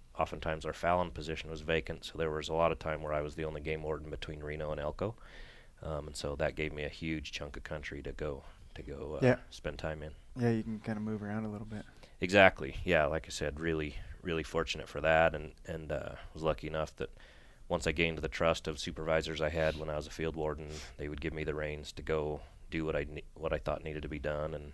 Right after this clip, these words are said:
Speaker 1: and, uh, tons of freedom in that once you've, once you've earned the trust of your supervisor.
Speaker 2: Right. And not, not to age myself, but I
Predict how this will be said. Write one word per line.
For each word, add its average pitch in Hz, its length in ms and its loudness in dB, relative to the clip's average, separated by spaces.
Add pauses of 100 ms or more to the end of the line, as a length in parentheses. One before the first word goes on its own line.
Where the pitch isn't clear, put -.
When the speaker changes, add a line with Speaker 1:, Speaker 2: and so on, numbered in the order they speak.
(120)
Speaker 1:
and, 67 280 -10
uh, - 180 -6 (500)
tons 82 260 0
of 76 60 -4
freedom 76 320 -2
in 73 120 -6
that 73 240 -4
once 76 220 -8
you've, 67 260 -8
once 82 180 -6
you've 76 100 -6
earned 76 160 -4
the 73 60 -6
trust - 320 -2
of - 60 -10
your - 60 -10
supervisor. 107 520 -4
Speaker 2:
Right. 104 120 -6 (380)
And 127 120 2
not, 143 220 12
not 147 240 10
to 131 60 8
age 123 240 6
myself, 117 540 0
but 110 180 -2
I 131 460 12